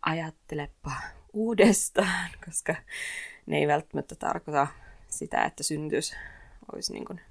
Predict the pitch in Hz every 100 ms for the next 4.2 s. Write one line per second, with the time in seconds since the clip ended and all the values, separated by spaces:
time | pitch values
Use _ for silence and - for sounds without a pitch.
0 | _ 170 165 180 - - 175 - 196 -
1 | - - - - - - - - _ -
2 | 190 190 180 160 151 147 160 160 165 147
3 | 170 180 180 - - 165 - 185 175 208
4 | - 175